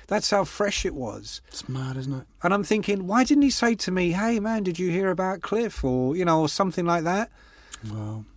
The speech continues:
Speaker 2: you know, they've talked subsequently about how they were unable to process this.
Speaker 1: I frankly didn't give a shit.
Speaker 2: No, of course.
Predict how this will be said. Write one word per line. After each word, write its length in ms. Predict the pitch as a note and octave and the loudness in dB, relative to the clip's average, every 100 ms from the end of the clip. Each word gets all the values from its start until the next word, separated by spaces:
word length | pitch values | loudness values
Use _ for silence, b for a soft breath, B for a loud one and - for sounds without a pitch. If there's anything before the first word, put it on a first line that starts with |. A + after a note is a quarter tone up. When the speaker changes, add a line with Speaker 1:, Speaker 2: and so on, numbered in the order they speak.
| - | 2
Speaker 2:
you 80 | C#3+ | 4
know, 120 | C#3+ | 6
they've 220 | D3 D3 | 6 4
talked 300 | - C#3+ - | 4 4 4
subsequently 460 | C#3 B2+ - A#2 A2+ | -2 -2 -2 -2 -2
about 220 | G#2 G#2 | -4 -4
how 120 | A2 | -4
they 140 | A2 A2 | -4 -2
were 120 | A2 | -2
unable 320 | A2+ A2+ G#2 | -2 -2 -6
to 100 | - | -10
process 460 | - A2 G#2+ - - | -8 -6 -4 -6 -8
this. 280 | - - - | -8 -10 -4
Speaker 1:
I 180 | - E3 | 0 0
frankly 500 | - E3 E3+ F3 D#3 | 0 0 0 0 -2
didn't 260 | D#3 E3 D#3+ | 2 2 2
give 180 | C#3+ D#3 | 0 -2
a 40 | |
shit. 640 | - - F#3 F3 - - - | -4 -4 -4 -6 -8 -10 4
Speaker 2:
No, 280 | D#3 C#3 C3 | 6 6 2
of 100 | - | -2
course. 340 | C3+ G#2+ - | -6 -8 -14